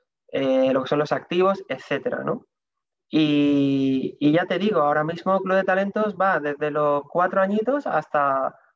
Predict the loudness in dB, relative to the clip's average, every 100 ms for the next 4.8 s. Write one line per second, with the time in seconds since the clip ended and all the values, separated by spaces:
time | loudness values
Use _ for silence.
0 | _ _ -10 -4 0 0 -2 -2 -2 0
1 | 0 0 0 0 -2 -2 -4 0 2 2
2 | 2 -2 -2 -2 -2 -2 -4 0 2 2
3 | 0 -2 0 0 0 0 -2 -2 -2 -2
4 | -2 -4 -4 -2 0 0 -4 -12